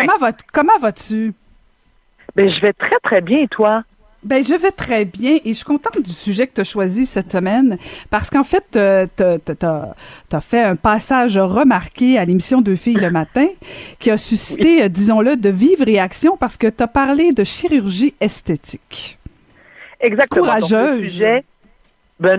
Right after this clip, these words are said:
Speaker 2: non, assumé complètement. Donc, comme tu viens de le mentionner, Caro, c'était, on abordait le sujet de la chirurgie esthétique et il y avait, euh, j'étais accompagnée de la docteure Stéphanie Olivier, il y avait Mélanie Ménard, la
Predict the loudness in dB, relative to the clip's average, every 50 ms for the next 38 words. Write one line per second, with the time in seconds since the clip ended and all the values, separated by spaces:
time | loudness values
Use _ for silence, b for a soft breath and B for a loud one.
0 | 2 2 4 4 6 6 6 4 4 2 -2 -6 -8 -6 -4 0 2 0 2 2
1 | 2 0 2 2 0 0 2 2 2 2 2 0 0 -2 -2 -2 -2 -2 -2 0
2 | 0 0 -2 -2 -2 -4 -6 -6 -4 -2 0 0 0 -2 -4 -4 -4 -4 -4 -2
3 | 0 2 2 2 2 0 B B B B B B -4 -2 0 0 0 0 0 0
4 | 0 -2 -2 -4 -6 -8 -14 -12 -6 0 2 2 2 2 0 0 0 0 0 -2
5 | -4 -6 -10 -8 -8 -6 -8 -8 -8 -8 -10 -8 -6 -6 -2 0 0 2 2 2
6 | 0 2 2 2 2 2 2 0 -4 -6 -6 -8 -8 -4 -2 0 0 0 0 -4
7 | -4 -2 -2 -4 -2 -4 -6 -4 -2 0 2 2 2 0 B B B B B B
8 | -2 0 0 0 0 0 0 0 0 0 -2 -2 -2 -2 -2 -2 -4 -4 -6 -8
9 | -6 -2 0 0 2 2 2 0 -2 -2 -2 -2 -2 -2 -4 -6 -6 -6 -4 -2
10 | 0 0 2 2 2 2 0 0 0 -2